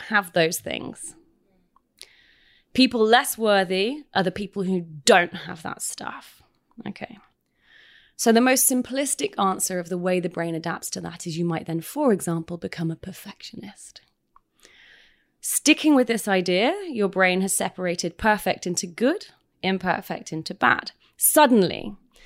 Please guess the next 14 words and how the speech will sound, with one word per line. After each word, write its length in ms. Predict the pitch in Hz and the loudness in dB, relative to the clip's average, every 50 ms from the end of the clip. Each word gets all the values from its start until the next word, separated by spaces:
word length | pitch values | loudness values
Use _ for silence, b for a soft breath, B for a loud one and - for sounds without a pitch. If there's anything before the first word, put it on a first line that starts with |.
| b b b b b b - | b b b b b b 4
anytime 540 | 247 254 277 285 277 262 - 226 214 196 202 | 4 6 6 6 4 2 2 4 4 4 2
something 280 | - 196 - - 185 170 | 2 0 -2 -2 -2 -4
happens 340 | 180 170 - - 180 170 | -4 -6 -6 -4 -4 -2
in 80 | 180 175 | 0 0
your 120 | 175 170 175 | 0 0 0
environment, 580 | 175 175 165 180 170 175 175 170 156 165 - | 0 0 2 2 2 2 2 0 -2 -4 -4
in 120 | 165 160 160 | -4 -4 -4
your 180 | 160 160 160 | -4 -4 -2
life, 360 | 165 180 196 196 190 180 - - | 0 2 2 2 2 0 -4 -4
where 120 | 180 165 | -2 0
you 200 | 170 175 185 190 | 0 2 2 2
might 300 | 185 180 170 - - - | 2 2 -2 -4 -6 -4
act 280 | - 180 - - - - - | -2 -2 -2 -4 -6 -6 0
imperfectly, 1000 | 185 180 175 170 - 190 185 185 - - 220 - - - 254 269 349 453 - | 2 4 4 2 2 0 -2 0 0 0 -2 -2 -2 0 2 2 2 2 -2